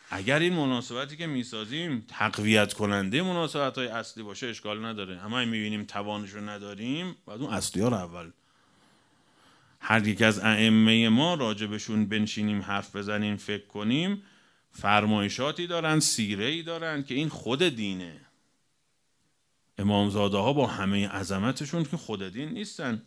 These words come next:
اول اینو باید، اول اصل رو بپردازیم، بعد به اصلهای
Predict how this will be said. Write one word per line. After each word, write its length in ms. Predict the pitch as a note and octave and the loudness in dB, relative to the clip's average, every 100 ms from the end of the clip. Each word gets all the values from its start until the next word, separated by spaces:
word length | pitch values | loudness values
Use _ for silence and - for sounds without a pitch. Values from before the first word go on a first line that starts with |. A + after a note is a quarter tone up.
| _ - | _ 0
اول 540 | G2 F2 D#2+ G#2 C3+ | 2 2 0 4 6
اینو 220 | C3 D3+ G#3 | 6 4 4
باید، 220 | G#3+ G#3+ | 4 2
اول 400 | G3 C#3+ A#2 B2 D3+ | -4 -6 -6 -4 -4
اصل 340 | A2+ B2+ - F#3+ | -2 -2 -2 -4
رو 60 | |
بپردازیم، 800 | G#3 G3+ G#3 G3+ G#3+ F#3 G#3 G#3 - _ - - - _ _ - | -4 -2 -2 -4 -8 -10 -10 -12 -16 _ -20 -20 -20 _ _ -12
بعد 560 | G2+ G2+ D3+ G3+ G3+ | -10 2 6 8 6
به 120 | E3 D3+ | 2 0
اصلهای 920 | - B2+ A#2+ A2+ A2+ A#2 G#2+ G#2 | 4 6 6 4 4 6 6 4